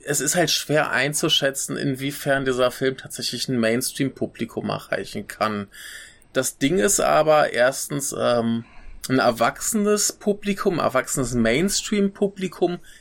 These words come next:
kennt ihn. Eben f-, durch, äh, so Filme wie hier das, äh, Mädchen, das durch die Zeit sprang oder so. Halt da sein-, seine mainstreamigeren Filme. Ähm, jetzt,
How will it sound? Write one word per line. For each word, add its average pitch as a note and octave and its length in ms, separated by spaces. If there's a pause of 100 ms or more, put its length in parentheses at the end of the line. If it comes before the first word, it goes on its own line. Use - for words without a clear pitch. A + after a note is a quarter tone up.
(160)
kennt D3 420
ihn. F#2 400 (800)
Eben C3+ 320
f-, - 240
durch, B2+ 420
äh, B2 240
so A#2 480 (220)
Filme C3+ 460
wie A#2 120
hier A#2 220
das, - 300
äh, G#2+ 200
Mädchen, G#2+ 480
das G2+ 220
durch F#2+ 180
die A2 120
Zeit A#2+ 280
sprang A2 340
oder F#2+ 280
so. F#2 240 (240)
Halt A2 200
da A2 140
sein-, A2 220
seine A2 280
mainstreamigeren A2+ 960
Filme. G2+ 420 (340)
Ähm, A#2 460 (500)
jetzt, - 500